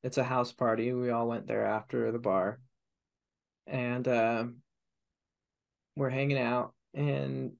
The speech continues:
somebody offers me some coke. You know, there's, like, thirty people in this house and everybody's doing coke and shit. And, and, um, I had, I immediately, like, you know, recognized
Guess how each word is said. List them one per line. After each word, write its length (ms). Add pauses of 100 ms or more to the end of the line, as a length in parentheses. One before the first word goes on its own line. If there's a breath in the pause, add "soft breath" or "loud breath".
(120)
somebody 380
offers 420
me 120
some 220
coke. 260
You 80
know, 100
there's, 200
like, 180
thirty 320
people 320
in 80
this 160
house 300
and 80
everybody's 440
doing 240
coke 280
and 120
shit. 320
And, 260 (680)
and, 400
um, 440 (1900)
I 140
had, 280
I 260
immediately, 720
like, 340
you 140
know, 80
recognized 1080